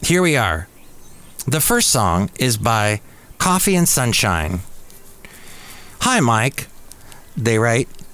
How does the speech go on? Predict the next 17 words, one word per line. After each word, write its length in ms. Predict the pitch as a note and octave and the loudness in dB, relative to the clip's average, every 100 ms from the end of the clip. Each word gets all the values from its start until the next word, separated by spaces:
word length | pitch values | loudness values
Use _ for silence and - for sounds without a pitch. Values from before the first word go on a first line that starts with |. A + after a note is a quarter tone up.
| - - | -16 -4
"This 200 | G#3 A3 | 0 2
is 120 | A#3 | 2
a 60 | E3+ | 2
song 420 | - D3+ C#3+ D3+ | 2 2 4 4
for 160 | D3 B2+ | 4 4
when 280 | B2 C3 B2+ | 4 4 4
your 180 | A#2 | 4
usual 540 | A2+ C3 F3 D#3+ E3 C#3 | 6 6 6 6 4 4
remedies 560 | C#3 C#3 C3+ C3+ C3+ | 4 4 4 4 4
for 240 | - A2 G2+ | 2 2 2
a 40 | |
pick-me-up 600 | - F3+ - C#3+ C3+ - | 2 -2 0 2 2 0
just 280 | - C#3+ - | 0 2 2
don't 220 | C3+ B2+ | 2 0
cut 220 | - A#2+ | 0 2
it 100 | A#2 | 2
anymore. 640 | G#2+ G2+ G2+ F2 D#2+ D#2+ | 2 4 4 4 2 0